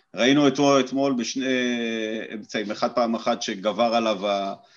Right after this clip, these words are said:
השחקן של מכבי פתח תקווה ברחבה, ומשם, אה, חטפו את הכדור,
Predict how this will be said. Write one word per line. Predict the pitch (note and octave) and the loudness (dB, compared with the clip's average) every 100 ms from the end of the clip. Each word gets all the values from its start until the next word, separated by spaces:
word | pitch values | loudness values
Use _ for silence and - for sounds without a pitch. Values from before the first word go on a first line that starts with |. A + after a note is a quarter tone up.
| _ _ _ _ | _ _ _ _
השחקן | - - B2+ | -8 -2 0
של | B2 | 2
מכבי | A#2 B2+ A#2 | 0 2 0
פתח | A2 G#2+ - | -2 -6 -8
תקווה | - C#3+ B2 A#2+ | -6 -4 0 0
ברחבה, | G#2+ G2+ G2 A2 G2+ C3+ A2+ | 0 -2 -2 -2 2 4 4
ומשם, | A2+ A2+ - A#2 A2+ | 0 -2 -2 -2 0
אה, | G#2+ G#2+ G2+ G2+ | -2 -4 -6 -10
חטפו | - A2 B2+ | -12 -12 -10
את | B2 | -8
הכדור, | - G#2 A2 E3+ G3 | -4 -4 -2 -2 -2